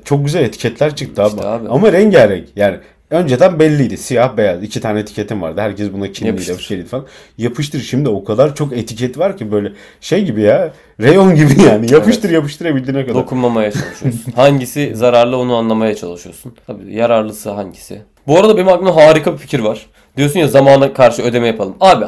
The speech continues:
Speaker 2: fikir şu. Zamanla sporsal aktiviteyi birleştiriyorsun. Olay şu. Sen sabah başladığında alnında sıfır T L''n var. Tamam mı? Çıktın abi yürümeye başlıyorsun.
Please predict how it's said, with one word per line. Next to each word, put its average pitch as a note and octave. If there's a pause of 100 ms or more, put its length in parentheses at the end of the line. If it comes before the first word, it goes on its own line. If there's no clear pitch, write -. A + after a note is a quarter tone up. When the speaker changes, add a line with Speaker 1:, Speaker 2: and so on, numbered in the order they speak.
Speaker 2:
fikir E3
şu. -
Zamanla F3
sporsal E3
aktiviteyi D#3+
birleştiriyorsun. B2 (220)
Olay F#3+
şu. F3 (260)
Sen A3
sabah G#3+
başladığında F#3+
alnında F#3
sıfır D3+
T G#2+
L''n F#2
var. E2+
Tamam C#3
mı? E2+ (120)
Çıktın G#3+
abi C#3
yürümeye E3
başlıyorsun. D3+